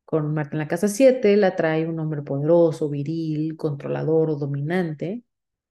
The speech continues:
pero después a nuestra querida Marte en casa siete no le gusta que le mande.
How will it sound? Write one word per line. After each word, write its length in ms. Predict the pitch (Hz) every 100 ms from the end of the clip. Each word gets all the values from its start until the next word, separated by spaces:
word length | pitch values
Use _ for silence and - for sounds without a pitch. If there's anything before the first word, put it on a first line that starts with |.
| _
pero 260 | 226 226 226
después 680 | 220 220 214 202 - - _ _ _ _ _ -
a 180 | 160 156
nuestra 540 | 151 143 147 147 143
querida 400 | 151 156 156 151
Marte 280 | 160 147 156
en 80 | 156
casa 220 | 165 208
siete 400 | 269 262 262 220
no 180 | 202 170
le 120 | 165
gusta 240 | 156 - 147
que 100 | -
le 120 | -
mande. 400 | 139 - -